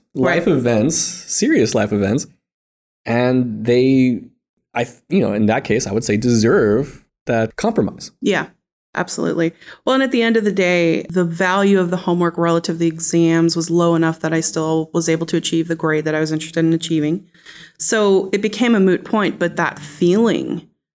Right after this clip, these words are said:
Speaker 1: that frustration has always stayed with me.
Speaker 2: Yeah.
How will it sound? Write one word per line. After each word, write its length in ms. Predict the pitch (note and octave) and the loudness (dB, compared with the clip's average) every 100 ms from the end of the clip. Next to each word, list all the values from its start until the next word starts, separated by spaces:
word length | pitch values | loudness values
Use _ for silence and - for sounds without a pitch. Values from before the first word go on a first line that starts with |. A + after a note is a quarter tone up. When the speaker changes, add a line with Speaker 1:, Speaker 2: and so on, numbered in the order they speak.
| _ - | _ -6
Speaker 1:
that 300 | F3 E3+ - | -4 -4 -4
frustration 840 | F3 D#3 - F3 G#3 - D#3 D#3+ | -4 -4 -2 0 0 0 -2 -2
has 400 | D#3 E3 D#3 - - - | 0 0 -2 -6 -10 -4
always 480 | F#3 F3 D#3 - - | 0 2 2 0 -2
stayed 260 | - - | -4 -4
with 200 | - - | -6 -8
me. 200 | - - - | -8 -10 -12
Speaker 2:
Yeah. 160 | - | -14